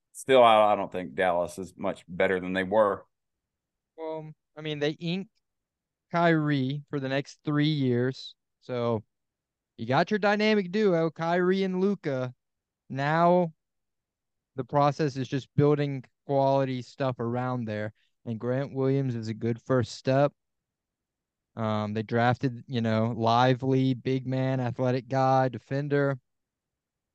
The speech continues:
Speaker 1: Yeah,
Speaker 2: They're
Speaker 1: I
Speaker 2: not
Speaker 1: mean,
Speaker 2: gonna
Speaker 1: don't
Speaker 2: do
Speaker 1: forget
Speaker 2: anything next year. They're gonna be playing type team again next year, but, you know, you
Speaker 1: I mean, they're
Speaker 2: you got a good
Speaker 1: better. I mean, they
Speaker 2: foundation.
Speaker 1: are better. When you bring in Grant Williams, Seth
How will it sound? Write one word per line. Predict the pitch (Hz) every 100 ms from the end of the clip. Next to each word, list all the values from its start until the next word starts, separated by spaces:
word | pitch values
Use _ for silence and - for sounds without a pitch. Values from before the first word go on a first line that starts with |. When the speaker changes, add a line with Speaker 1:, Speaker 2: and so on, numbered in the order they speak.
| _ -
Speaker 1:
Yeah, | 127 127 117
Speaker 2:
They're | 190
Speaker 1:
I |
Speaker 2:
not | 247
Speaker 1:
mean, |
Speaker 2:
gonna | 233
Speaker 1:
don't | 170
Speaker 2:
do | 175
Speaker 1:
forget | 196
Speaker 2:
anything | 185
next | 185 185 -
year. | 185
They're | 180
gonna | 185
be | 180
playing | - 165 165 165 165
type | 175 165 160
team | 160 160
again | 151 156
next | 147 147 - -
year, | 151 151 151 139 -
but, | 131 127 127 _ _ _ _ _
you | 139 139
know, | 135
you | 131 127 131 139 - _ _ _ _ _ _ _ _ _ -
Speaker 1:
I |
mean, | 175
they're | 240
Speaker 2:
you | 233
got | 190
a |
good | 175 180 -
Speaker 1:
better. |
I | 160
mean, | 151
they | 160 196
Speaker 2:
foundation. | 147
Speaker 1:
are | 170 151
better. | 143 139 113
When | 131
you | 139
bring | 135 170 180
in | 160 127
Grant | 135 156 143
Williams, | 143 143 139 127
Seth | 151 151